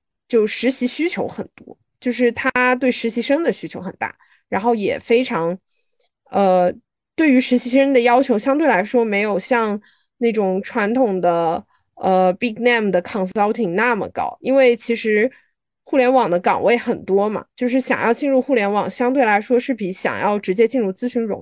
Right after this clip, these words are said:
易的。然后这个时候就推动了我，就进一步推动了我，我想直接去做职业尝试的一个想法。然后这两个点加起来，就让我成为了一个 gap 的同学，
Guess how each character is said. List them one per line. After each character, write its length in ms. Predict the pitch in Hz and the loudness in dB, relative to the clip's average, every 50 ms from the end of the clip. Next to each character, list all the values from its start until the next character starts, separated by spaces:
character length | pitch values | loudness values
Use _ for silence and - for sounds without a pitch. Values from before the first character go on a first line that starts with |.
| - - | -10 -14
易 180 | - - 233 233 | -10 -6 -6 -6
的。 180 | 208 - - _ _ _ _ _ _ - - - - _ | -6 -8 -14 _ _ _ _ _ _ -20 -20 -20 -14 _
然 120 | - 233 233 | -2 0 0
后 60 | 277 | 2
这 120 | 269 370 | 2 4
个 120 | 339 269 254 | 4 4 2
时 120 | - 220 | 2 0
候 120 | 208 214 220 | 0 0 2
就 100 | 247 254 | 2 0
推 300 | - - - 285 262 262 | 0 0 2 2 2 4
动 180 | 269 277 262 226 | 2 2 2 2
了 80 | 196 | 2
我， 320 | 190 185 190 - 92 67 - - _ _ - | 0 0 0 0 0 -4 -8 -14 _ _ -6
就 100 | - 285 | -4 -4
进 180 | 262 - 403 359 | -2 0 0 0
一 100 | 254 220 | 0 -2
步 100 | 202 208 226 | -2 -4 -4
推 200 | - - 254 220 | 0 2 2 4
动 140 | 247 247 226 | 4 4 4
了 100 | 208 185 | 4 4
我， 140 | 180 170 | 4 4
我 100 | 170 185 | 4 4
想 200 | 185 - 240 190 | 2 2 0 -2
直 120 | - - 175 | -2 -4 0
接 160 | 190 233 247 | 2 4 2
去 200 | 254 - - 240 | 2 2 -4 -2
做 160 | 208 214 196 | 0 0 0
职 140 | 196 - - | 0 -2 -2
业 120 | 123 151 | -2 -2
尝 180 | 151 - - - - - | -2 -2 -8 -14 -14 -14
试 300 | - - 160 127 - _ _ _ _ _ _ _ _ _ - | -12 -10 -10 -10 -10 _ _ _ _ _ _ _ _ _ -2
的 100 | 214 165 | 0 0
一 140 | 120 127 147 | 0 0 -2
个 80 | 175 | -2
想 240 | 190 - 196 - - | -2 -4 -8 -10 -8
法。 140 | - - - _ _ _ - - _ _ | -10 -12 -12 _ _ _ -20 -20 _ _
然 200 | - - 208 208 | -6 -2 -2 0
后 260 | 208 269 269 262 254 254 _ _ _ _ _ - | 2 4 4 4 2 0 _ _ _ _ _ -2
这 120 | - 370 | -2 0
两 200 | 330 277 - - | 0 0 -2 -2
个 80 | 175 202 | -2 0
点 220 | 208 214 156 117 185 | 2 2 0 0 0
加 300 | - 240 202 220 226 247 | 0 0 2 2 0 -2
起 180 | - - 226 | -2 -2 -2
来， 340 | - 87 78 73 78 - - _ _ _ _ _ _ _ _ _ _ _ _ | -2 -2 -2 -4 -4 -6 -8 _ _ _ _ _ _ _ _ _ _ _ _
就 260 | - 262 240 220 202 | 2 4 4 4 4
让 340 | 175 196 262 254 240 220 202 190 | 2 2 2 2 2 2 0 -2
我 360 | 185 - 104 85 71 - - - - - | -4 -4 -4 -6 -6 -8 -12 -16 -14 -10
成 200 | - - 226 180 - 190 | -6 -4 -2 0 0 2
为 100 | 190 185 | 2 2
了 80 | 190 175 | 2 2
一 120 | 156 151 | 0 0
个 300 | 180 185 180 180 170 - - | 2 2 4 4 2 0 -2
gap 340 | - 285 254 208 160 - 185 | 0 0 0 0 -2 -6 -10
的 140 | - - | -14 -14
同 240 | - - 190 - - | -14 -14 -18 -16 -16
学， 240 | 180 - - - | -18 -16 -16 -18